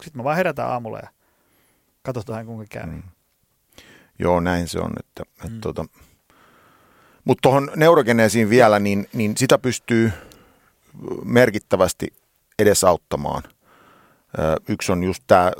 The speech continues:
Speaker 2: syvästä unesta huolehtiminen, toinen on pitkäkestoinen liikunta, eli aerobinen.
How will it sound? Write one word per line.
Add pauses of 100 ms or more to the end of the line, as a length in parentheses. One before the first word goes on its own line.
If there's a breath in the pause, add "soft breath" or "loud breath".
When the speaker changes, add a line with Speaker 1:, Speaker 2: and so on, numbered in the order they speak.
(160)
Speaker 2:
syvästä
unesta
huolehtiminen, (420 soft breath)
toinen
on
pitkäkestoinen
liikunta,
eli
aerobinen.